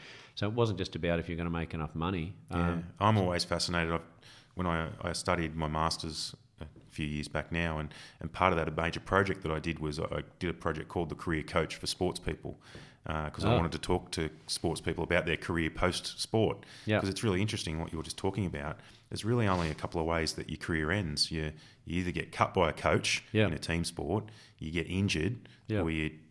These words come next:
Speaker 2: get chaired off as a champion and retire on your own steam.
Speaker 1: Yep.
Speaker 2: That last one doesn't happen very often.
Speaker 1: No. No, and
Speaker 2: So
Speaker 1: then,
Speaker 2: if you
Speaker 1: yeah.
Speaker 2: don't have a backup, where do you fall back to?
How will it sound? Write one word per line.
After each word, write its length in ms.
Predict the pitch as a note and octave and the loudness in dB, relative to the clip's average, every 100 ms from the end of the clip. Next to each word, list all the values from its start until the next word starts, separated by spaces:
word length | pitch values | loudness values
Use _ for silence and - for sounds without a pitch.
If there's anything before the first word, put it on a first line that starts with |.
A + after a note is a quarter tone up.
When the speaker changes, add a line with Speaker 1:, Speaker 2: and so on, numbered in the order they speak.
| - | -6
Speaker 2:
get 200 | F2+ - | -4 2
chaired 280 | F#2+ E2+ | 4 6
off 240 | E2 E2+ - | 4 2 0
as 140 | D#2+ | 0
a 80 | D#2 | 0
champion 640 | C#2+ - E2 - D#2+ D#2 D#2+ | 0 0 0 0 0 0 0
and 100 | D#2 | -2
retire 360 | D#2 - D#2+ D#2 | 0 4 4 4
on 100 | D#2 | 2
your 100 | D2+ | 2
own 140 | D2+ D2 | 2 2
steam. 400 | - G2+ F2 D2+ - | 2 2 2 -2 2
Speaker 1:
Yep. 400 | G#2+ G#2+ G#2+ - | 2 2 -2 -8
Speaker 2:
That 140 | G2+ | -2
last 240 | F#2+ G#2 G2 | 2 2 0
one 100 | D#2 | -2
doesn't 180 | F2 D2 | -2 -4
happen 200 | F2+ D#2+ | -4 -4
very 220 | D#2+ C#2+ | -4 -2
often. 160 | F2+ G#2+ | 2 6
Speaker 1:
No. 220 | A2+ G#2 - - - - - | 8 6 2 -14 -20 -20 -4
No, 80 | A2+ | 0
and 20 | A#2 | 2
Speaker 2:
So 120 | A2+ | 6
Speaker 1:
then, 260 | G#2+ G#2 | 6 6
Speaker 2:
if 40 | A2 | 6
you 40 | |
Speaker 1:
yeah. 60 | G#2+ | 8
Speaker 2:
don't 160 | G#2+ A#2+ | 8 8
have 100 | F2 | 6
a 40 | |
backup, 580 | D2+ C#2+ E2 G2+ - - - - - | 2 2 2 2 -2 -18 -20 -20 -2
where 180 | F2 F2 | 2 2
do 60 | |
you 80 | D#2 | 0
fall 220 | - D2+ | -2 -2
back 220 | D2+ D#2 - | -2 -4 -4
to? 260 | G2+ E2+ | -4 -4